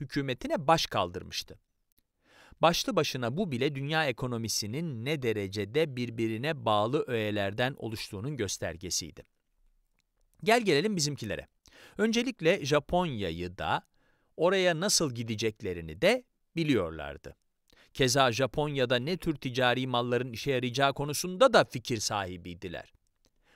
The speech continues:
Bu yüzden yola çıktılar, Japonya'ya vardılar. Ancak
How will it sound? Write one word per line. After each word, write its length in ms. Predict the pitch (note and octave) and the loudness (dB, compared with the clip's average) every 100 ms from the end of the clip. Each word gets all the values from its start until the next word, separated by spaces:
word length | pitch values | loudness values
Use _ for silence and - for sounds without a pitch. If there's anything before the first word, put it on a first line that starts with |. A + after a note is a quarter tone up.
| - | -2
Bu 100 | F#3+ | 2
yüzden 380 | A#2+ G#2+ F3+ - | 2 2 -2 0
yola 240 | D#3 C3 | 2 4
çıktılar, 560 | G2 - - F2 D#3+ - _ _ _ _ | 2 -4 -6 0 0 -2 _ _ _ _
Japonya'ya 720 | - C3+ B2+ D#3 C3 F#2+ E2+ | -2 0 2 0 0 -2 -2
vardılar. 580 | D#2+ D#2 D#2 F#2 D#3 - - _ _ | -4 -6 -6 -2 -2 -2 -10 _ _
Ancak 420 | - F#3+ F3 - | -2 0 0 0